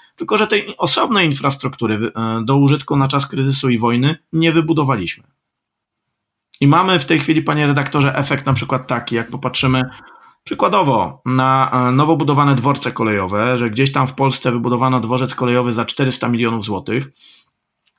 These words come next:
który przy, e, wejściu ma, e, takie filary podporowe do, do, do zadaszenia,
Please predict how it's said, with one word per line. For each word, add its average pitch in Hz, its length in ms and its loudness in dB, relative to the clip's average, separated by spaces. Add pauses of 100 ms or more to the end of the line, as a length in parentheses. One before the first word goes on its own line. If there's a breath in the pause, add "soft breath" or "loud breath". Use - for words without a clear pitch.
(280)
który 131 320 2
przy, 127 360 0 (440 loud breath)
e, 120 140 0
wejściu 139 480 2
ma, 127 540 2
e, 113 480 -2
takie 113 360 -2
filary 127 580 2
podporowe 113 880 0
do, 107 360 0
do, 107 120 -2
do 104 360 -6
zadaszenia, 110 760 0